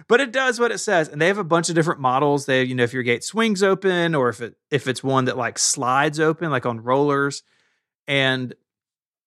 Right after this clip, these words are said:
like, the garage door thing, a lot of, especially with a lot of sensors, like door sensors or window sensors or gate sensors, I've learned there's no, like, right or wrong way to put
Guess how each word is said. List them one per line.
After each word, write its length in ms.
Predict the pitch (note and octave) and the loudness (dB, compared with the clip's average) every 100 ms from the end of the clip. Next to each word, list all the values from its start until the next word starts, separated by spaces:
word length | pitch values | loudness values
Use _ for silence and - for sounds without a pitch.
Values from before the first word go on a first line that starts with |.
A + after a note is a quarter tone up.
| _ _ _ - | _ _ _ -2
like, 140 | G3 | 0
the 80 | C4 | 0
garage 380 | G3+ C#3+ D3 E3 | 0 2 2 0
door 180 | G3+ G#3 | 0 0
thing, 380 | G#3+ A3 A3+ - | 0 0 -2 -4
a 40 | E3+ | 0
lot 240 | F#3+ A#3+ | 2 2
of, 100 | B3 | 0
especially 320 | - - A#3+ B3+ | -2 0 0 0
with 80 | |
a 40 | F3 | 2
lot 100 | E3 | 2
of 80 | C#3 | 2
sensors, 540 | - B2+ A#2 A2 A2+ | 0 0 -2 -4 -6
like 220 | A2+ A#2+ | -10 -8
door 240 | E3 E3+ E3+ | -2 0 0
sensors 520 | - E3 D3+ D3+ B2 | -2 -2 0 -2 -2
or 60 | A2+ | -4
window 260 | C3+ D3+ | 0 2
sensors 560 | D3 D3 C3+ C3 B2 - | 2 0 -8 -12 -14 -14
or 240 | A#2+ - - - | -14 -16 -12 -4
gate 220 | C3+ - | -4 -2
sensors, 360 | - C#3+ C#3+ C3+ | -6 -2 0 2
I've 160 | B2+ | 2
learned 440 | C3 B2+ B2+ B2 - _ _ _ _ _ _ _ | 0 0 0 -4 -10 _ _ _ _ _ _ _
there's 160 | F3 D#3+ | -2 0
no, 280 | A3 A#3 A3+ | 0 2 2
like, 320 | G3+ E3 D#3 | 2 0 0
right 400 | D3 D3 D3 D3 | -4 -2 0 0
or 120 | C#3 C3+ | 0 -2
wrong 320 | C3+ C3 B2 | 0 0 0
way 220 | B2 A#2+ | 0 0
to 100 | A#2 | -2
put 400 | A2 - A#2+ A2 | -6 -2 -2 -2